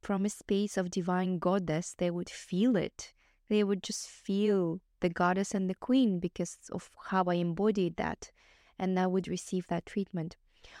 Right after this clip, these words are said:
Of course, I was making better choices with my dates. I would really trust my intuition,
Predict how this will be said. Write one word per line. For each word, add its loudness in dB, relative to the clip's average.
Of -6
course, 0
I 0
was 0
making -2
better -2
choices -4
with 0
my 2
dates. 0
I 2
would 4
really 2
trust -6
my 2
intuition, 0